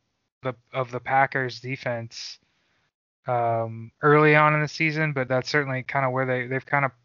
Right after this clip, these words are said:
um, petered out as, as it, as it were.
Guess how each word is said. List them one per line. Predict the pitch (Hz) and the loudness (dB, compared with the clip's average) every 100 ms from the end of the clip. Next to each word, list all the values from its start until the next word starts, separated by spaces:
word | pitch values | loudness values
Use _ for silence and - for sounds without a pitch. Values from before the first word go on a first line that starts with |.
| _ _ - - _ - - | _ _ -20 -20 _ -16 -4
um, | 123 120 117 117 113 110 - _ _ - - | 0 2 0 -2 -6 -14 -20 _ _ -16 -4
petered | - 165 151 131 | 2 6 6 6
out | 139 131 117 - _ _ _ - | 6 4 0 -8 _ _ _ -6
as, | 127 120 117 | -4 -4 -8
as | 117 123 | -10 -8
it, | 120 120 - _ _ _ _ - | -8 -10 -14 _ _ _ _ -10
as | 120 | -8
it | 117 | -8
were. | 117 113 110 | -10 -10 -12